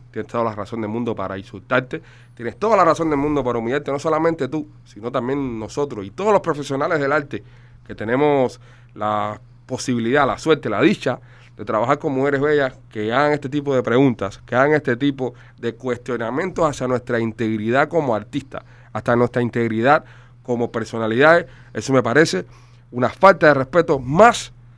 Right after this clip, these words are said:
grande aún, incluso hasta nuestra familia. Pero bueno, yo no, yo no, porque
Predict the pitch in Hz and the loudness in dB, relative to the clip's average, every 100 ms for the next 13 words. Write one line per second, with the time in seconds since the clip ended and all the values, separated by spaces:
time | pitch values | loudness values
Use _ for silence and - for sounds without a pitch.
0 | - - 165 190 165 151 214 240 - - | -10 2 4 6 6 8 8 6 -2 -18
1 | - - - 117 113 240 196 143 - 110 | -20 -20 -14 -8 2 4 4 2 -2 -6
2 | - 117 110 107 117 120 113 98 - - | -4 -4 -4 -6 -4 -2 -2 -6 -10 -4
3 | 127 160 175 135 156 180 160 104 - 135 | 6 8 10 8 8 10 8 6 0 4
4 | 143 160 143 127 110 | 6 6 2 -2 -4